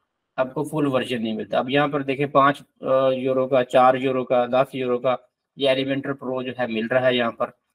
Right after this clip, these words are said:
लेकिन ये इन्होंने फाइलें जो हैं वो समझ लें कि, अ, जिस तरह से वो की होती हैं जी,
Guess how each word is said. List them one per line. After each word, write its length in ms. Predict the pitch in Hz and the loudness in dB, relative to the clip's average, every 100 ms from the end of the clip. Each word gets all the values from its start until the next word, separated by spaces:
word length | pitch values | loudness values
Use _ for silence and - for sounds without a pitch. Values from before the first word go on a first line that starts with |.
| - | -10
लेकिन 220 | 135 139 | -2 0
ये 140 | 131 139 | 4 4
इन्होंने 220 | 139 139 | 6 2
फाइलें 420 | 135 143 123 135 | 4 4 4 -2
जो 120 | 135 | -2
हैं 120 | 131 127 | -4 -4
वो 100 | 123 | -6
समझ 300 | 127 123 123 | -10 -8 -8
लें 120 | 123 | -8
कि, 140 | 120 120 _ _ _ _ _ - | -6 -8 _ _ _ _ _ -4
अ, 260 | 123 120 117 | 2 2 2
जिस 220 | 123 - | -4 -8
तरह 180 | 139 120 | -4 -4
से 460 | - 120 117 113 113 - _ _ _ _ _ _ _ _ _ _ 123 | -4 -8 -6 -6 -6 -14 _ _ _ _ _ _ _ _ _ _ -6
वो 200 | 113 117 | -4 -4
की 180 | - | 0
होती 240 | 123 110 117 | 0 0 -2
हैं 100 | 113 | -2
जी, 200 | 117 | -4